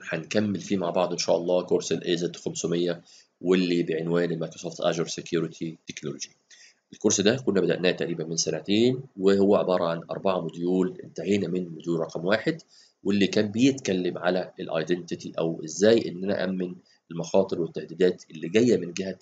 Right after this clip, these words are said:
اليوزر. بعد كده توقفنا تماما لعدة أسباب، أهمها إنه عدم الاهتمام بالكورس، عدم المتابعة، آه، فرأينا إنه مش من الحكمة إن إحنا نكمل في شيء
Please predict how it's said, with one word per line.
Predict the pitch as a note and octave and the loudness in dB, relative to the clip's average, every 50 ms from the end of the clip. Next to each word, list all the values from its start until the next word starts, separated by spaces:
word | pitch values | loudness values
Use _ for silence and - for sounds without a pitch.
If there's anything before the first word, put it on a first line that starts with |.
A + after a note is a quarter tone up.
| - - | -12 -10
اليوزر. | F#2+ E2+ D2+ C#2+ C2+ - - - - _ _ _ - - _ _ _ _ _ - | -8 -6 -6 -6 -8 -10 -14 -18 -20 _ _ _ -20 -20 _ _ _ _ _ 4
بعد | C3 C#3 C3+ B2 | 4 4 4 2
كده | A2+ - B2 A#2 B2+ | 2 2 4 4 4
توقفنا | B2 B2 G2+ F#2 F2 E2+ - - A2+ - G2 E2+ | 4 6 4 4 4 2 -2 -4 -2 -2 -4 -2
تماما | - E2+ F2 G2+ A2 G#2+ G#2 | -2 0 2 2 2 2 2
لعدة | F#2+ E2+ E2+ E2+ F2+ G2 G2+ G2+ - - | 0 0 -2 -2 -2 -4 -4 -10 -14 -12
أسباب، | - - - - F#2+ F#2 - - | -12 -4 0 0 0 0 -2 -8
أهمها | F2+ - E2+ E2 E2+ F#2+ G#2 B2+ D3+ E3+ - - _ _ _ _ _ - | -10 -8 -6 -2 0 0 2 2 0 0 -2 -8 _ _ _ _ _ -8
إنه | F2 E2+ E2+ E2 E2 G2 | -4 -2 -2 2 4 4
عدم | A2 G#2+ A2 F#2+ F2+ - _ _ _ - | 4 4 2 0 -2 -6 _ _ _ -8
الاهتمام | F2 E2 D2+ - - - E2 F2 F#2+ F#2+ F2+ E2+ | -6 -6 -6 -6 -8 -6 -2 0 2 2 0 0
بالكورس، | D#2+ D#2 D#2+ - - G2 A2 A#2 A#2 - - - _ _ - | -6 -8 -6 2 4 4 4 4 2 -4 -10 -16 _ _ -6
عدم | D#2 F#2 F#2+ F#2 F#2+ F#2 F2 - | -2 0 2 2 0 0 -2 -6
المتابعة، | F2 E2 D#2+ D#2+ - G#2+ A2 G#2 A#2 D3 D#3 - - _ _ _ _ _ _ - | -10 -10 -10 -8 -6 -4 -2 -2 -2 -2 -4 -8 -14 _ _ _ _ _ _ 0
آه، | F2+ F#2+ F#2+ F#2+ F#2+ F#2+ F#2+ | 2 4 4 6 6 4 4
فرأينا | F#2 - G2+ G2 G2 F#2+ - - _ _ _ F#2+ F#2+ - G#2+ A#2+ B2+ A2+ G2 E2+ | 2 4 4 4 4 4 0 -2 _ _ _ 0 2 4 6 6 6 6 4 2
إنه | F#2 F2+ F#2 F2+ | 0 0 -4 -2
مش | F2+ G#2+ B2+ B2+ - - | -2 -2 0 0 0 0
من | G#2+ G2+ | 0 0
الحكمة | F#2 - - A#2 - - G2 F2+ | 0 0 -2 -4 -4 -4 -4 -4
إن | F#2 | -4
إحنا | G2 - G2 E2+ | -4 -4 -4 -6
نكمل | - - G#2 G2 F2+ E2+ | -2 0 0 0 0 -4
في | E2+ - | -6 -6
شيء | - - G2 G2 - - | -2 2 2 2 2 0